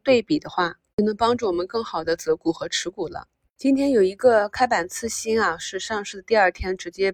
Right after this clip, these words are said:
就被四个多亿封在跌停上，是天心药业。那么昨天呢，还是非常正常的百分之四十四的涨停封死。那么今天开板就直接是一个跌停。去网上搜了一下啊，天心药业I P O实控人妇女通过分红三年拿走二十一亿，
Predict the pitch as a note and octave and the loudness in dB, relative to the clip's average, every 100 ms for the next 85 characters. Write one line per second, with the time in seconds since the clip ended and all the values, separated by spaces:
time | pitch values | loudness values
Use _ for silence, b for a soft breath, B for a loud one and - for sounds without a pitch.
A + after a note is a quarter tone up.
0 | F#3+ - G3 F#3+ F#3 - G3+ F3+ F#3 F#3+ | -6 -4 -2 4 2 2 -2 -4 -2 -2
1 | F#3+ F#3 - G3 F#3 F3 G3 G3 E3+ - | -2 -4 -8 -2 0 2 0 0 -4 -2
2 | F3 F3 E3+ - F#3+ F#3+ F#3 - F#3+ G3 | -4 -4 -14 -8 -2 -2 -2 -4 -2 -2
3 | F3 F3+ G3+ - B B B _ F#3+ F#3 | -2 0 0 0 B B B _ 0 2
4 | F#3 F3+ A3 A3 F#3+ F3+ F3+ F#3 A#3 A#3+ | 2 4 4 2 2 2 -2 0 -2 2
5 | F#3 F#3 B3+ G#3 - - E3+ - E3 E3+ | 2 2 2 0 -2 -4 -4 -2 -4 -4
6 | F3+ F3+ - G3+ G3+ G3+ F3+ F3 E3 E3 | -6 -6 -6 -8 -8 -4 -2 -2 -4 -6
7 | - E3+ F3 - A3 A3+ - B B B | -4 -4 -4 -2 -4 -2 -4 B B B
8 | _ F#3 F3 G3+ G3+ G3 F#3+ F#3+ F3 D#3+ | _ -2 0 -2 0 0 0 -2 0 -2
9 | F3 - E3 F3+ - E3+ F3 E3+ F#3+ - | -4 -6 -2 -2 0 -2 -2 0 0 0
10 | D#3+ E3 - _ _ - C#4 B3+ G3+ G#3+ | -4 -4 -8 _ _ -2 4 4 4 0
11 | G3+ C4+ C#4+ G#3+ F#3 G#3 F#3+ F3+ F3+ B3 | 2 4 6 6 4 2 2 0 0 0
12 | A#3+ B3 - B3 B3 A#3+ G3+ F#3+ G3 A3 | 2 0 0 0 2 4 4 2 2 0
13 | F#3 F#3+ F#3+ - G3 G3+ - F#3 - G3+ | 0 -2 -4 -2 -2 -2 -4 -12 -4 0
14 | F3+ E3+ F3+ - G3+ F3 - - F#3 F#3 | 0 0 -2 -2 0 0 -2 -8 -6 -6
15 | - G3 F3+ F3+ - F#3 F3+ F3+ E3+ E3+ | -4 -6 -4 -8 -6 -2 -2 -2 -4 -8
16 | E3+ F3+ F3 - F3 F#3 G#3+ G#3 F3 | -8 -8 -8 -10 -8 -6 -4 -2 -2